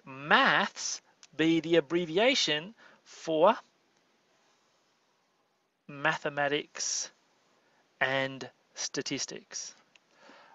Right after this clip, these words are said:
Okay, so to differentiate between math and maths, the S stands for statistics.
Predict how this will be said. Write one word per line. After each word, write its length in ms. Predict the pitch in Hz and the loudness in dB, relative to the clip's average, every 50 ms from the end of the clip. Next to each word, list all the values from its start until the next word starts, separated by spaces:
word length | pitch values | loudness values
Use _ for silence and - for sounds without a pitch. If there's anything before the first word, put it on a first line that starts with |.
| _ - | _ -8
Okay, 440 | 120 120 - - 127 156 208 294 - - - - - - - | -6 -6 -4 2 2 4 2 2 0 -8 -18 -18 -18 -18 -8
so 480 | - - - - 180 160 156 156 160 160 - - - - - _ _ _ | -4 -2 2 4 6 6 8 8 6 4 2 -6 -18 -20 -20 _ _ _
to 100 | - - | -8 -4
differentiate 640 | 240 254 - - 226 254 269 - - 202 165 156 | -2 -2 4 6 4 6 6 4 4 4 4 4
between 560 | - 147 - - 156 147 139 127 131 131 135 | 2 -4 -4 -2 -2 -4 -4 -6 -12 -12 0
math 520 | 147 170 208 202 185 - - - - - - _ _ _ _ _ _ _ _ | 2 2 2 4 0 -4 -6 -6 -12 -18 -20 _ _ _ _ _ _ _ _
and 200 | 127 123 127 123 | -8 -8 -8 -8
maths, 1040 | 127 135 147 170 175 175 - - - - - - - - - - - - - - - - _ _ _ _ _ - _ _ _ _ _ _ _ _ _ _ _ _ _ - _ | -12 -4 0 0 2 2 0 -4 -4 -4 0 2 2 2 4 2 2 2 0 -2 -6 -14 _ _ _ _ _ -20 _ _ _ _ _ _ _ _ _ _ _ _ _ -20 _
the 140 | _ 170 - - - 285 | _ -4 -4 2 10 10
S 480 | 294 262 262 - - - - - - - _ _ _ _ _ _ _ _ _ _ _ _ | 10 10 10 6 2 0 0 -2 -4 -10 _ _ _ _ _ _ _ _ _ _ _ _
stands 480 | - - - - 170 170 170 170 - | -8 -8 -2 0 0 2 2 0 -2
for 320 | - - 165 165 165 156 - - - _ _ - _ _ _ _ _ _ _ _ _ _ _ - | 0 4 6 6 6 6 4 -6 -18 _ _ -20 _ _ _ _ _ _ _ _ _ _ _ -12
statistics. 800 | - - - 226 - 302 294 - - 143 - _ - - - | -10 -8 -6 0 2 2 2 2 0 -4 -4 _ -10 -10 -10